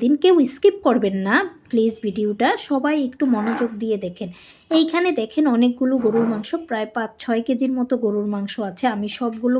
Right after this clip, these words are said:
মাংস ধুয়ে পানি জড়িয়ে মশলা দিয়ে মেখে ম্যারিনেট করে রেখে দিব। রেখে দিব বলতে এই তো দশ পনেরো মিনিটের মতো। আর এইখানে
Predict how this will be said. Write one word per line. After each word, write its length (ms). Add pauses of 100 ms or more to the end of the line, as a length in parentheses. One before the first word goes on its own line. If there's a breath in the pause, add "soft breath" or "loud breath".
মাংস 220 (220)
ধুয়ে 260 (100)
পানি 260
জড়িয়ে 340 (420 loud breath)
মশলা 400
দিয়ে 120 (120)
মেখে 280 (120)
ম্যারিনেট 420
করে 180 (180)
রেখে 340
দিব। 180 (420 loud breath)
রেখে 360
দিব 120 (160)
বলতে 260 (320)
এই 140 (160)
তো 100 (260)
দশ 120 (120)
পনেরো 360
মিনিটের 440
মতো। 180 (120)
আর 100
এইখানে 400